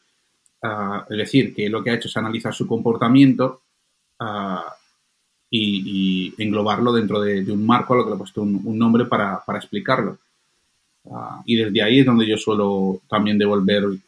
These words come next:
las veces que, que escojo una etiqueta diagnóstica, es, estamos hablando de patrones de comportamiento, de tendencias a la acción, ah, de, en momentos de activación emocional, qué es lo que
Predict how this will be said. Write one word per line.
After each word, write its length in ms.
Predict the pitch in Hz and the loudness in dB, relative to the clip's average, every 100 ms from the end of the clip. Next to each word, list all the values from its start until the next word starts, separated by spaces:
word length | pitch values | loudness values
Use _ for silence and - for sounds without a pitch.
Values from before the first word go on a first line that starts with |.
| _ | _
las 160 | 104 98 | -8 -6
veces 240 | 98 101 | -6 -6
que, 400 | - 101 101 95 - | 0 2 2 -2 -4
que 280 | 104 98 95 | -4 -2 -4
escojo 320 | 95 - - | -4 -4 -2
una 100 | 107 | -2
etiqueta 320 | 98 98 101 | 0 2 2
diagnóstica, 680 | 104 104 110 - 110 120 107 | 2 0 -4 -4 -2 -2 0
es, 280 | 107 113 - _ _ _ _ | -2 -4 -12 _ _ _ _
estamos 240 | - 110 123 | -4 -2 2
hablando 160 | 113 | 4
de 80 | 127 | 4
patrones 340 | 110 98 113 113 | 2 0 0 0
de 80 | |
comportamiento, 960 | 110 101 101 95 101 117 117 135 127 - - | 0 0 -2 -2 2 4 4 2 0 -2 -6
de 140 | 113 | -4
tendencias 840 | - 104 104 123 127 - 104 - - | 0 2 4 4 2 0 -2 -4 -8
a 140 | 123 110 | -4 -2
la 80 | 101 | -2
acción, 540 | - 131 127 104 95 _ _ _ _ | 0 4 4 4 -4 _ _ _ _
ah, 260 | 104 101 101 - _ _ _ - | -6 -4 -4 -8 _ _ _ -2
de, 500 | 113 104 101 98 107 | 0 2 0 -2 -2
en 80 | 107 | -2
momentos 720 | 107 113 104 117 123 - - | -2 -2 0 2 0 -4 -6
de 100 | - | -4
activación 360 | 104 104 95 107 | -2 -4 -4 -2
emocional, 440 | 117 117 120 131 | 0 2 2 2
qué 100 | 120 | 0
es 100 | 117 | 0
lo 120 | 127 | 0
que 80 | 117 | 0